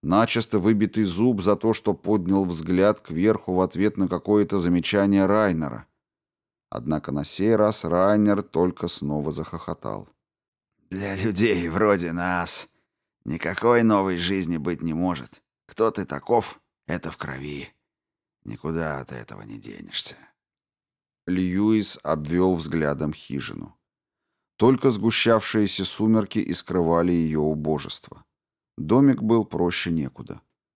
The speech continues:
Одна комната, вместо спальни помост под самой кровлей, а стол и два кресла составляли почти всю его мебель.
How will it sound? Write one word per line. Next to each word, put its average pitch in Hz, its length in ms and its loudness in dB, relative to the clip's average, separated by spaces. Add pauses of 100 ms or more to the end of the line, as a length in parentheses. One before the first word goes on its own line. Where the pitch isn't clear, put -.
(160)
Одна 90 300 0
комната, 92 640 -2 (420)
вместо 107 480 0
спальни 117 500 2
помост 98 600 2
под 87 180 -2
самой 95 340 2
кровлей, 80 640 -2 (380)
а 78 100 -2
стол 92 360 2
и 85 40 4
два 78 200 0
кресла 113 500 -2
составляли 82 680 -2
почти - 460 -6
всю 78 300 -4
его 71 260 -4
мебель. 60 480 -8